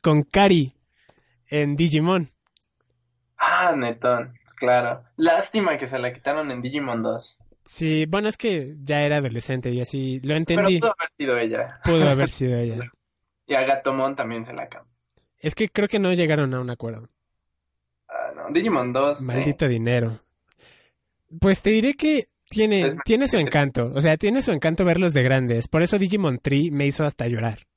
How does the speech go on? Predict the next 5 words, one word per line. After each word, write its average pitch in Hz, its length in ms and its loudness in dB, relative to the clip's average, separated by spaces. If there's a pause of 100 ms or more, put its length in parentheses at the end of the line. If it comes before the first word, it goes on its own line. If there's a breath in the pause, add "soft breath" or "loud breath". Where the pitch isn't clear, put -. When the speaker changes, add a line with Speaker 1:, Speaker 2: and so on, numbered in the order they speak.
Speaker 1:
<laughs> 151 340 -4 (580)
Speaker 2:
¿La 135 180 2
viste 151 260 0
toda? 165 400 0
Speaker 1:
Toda. 127 480 0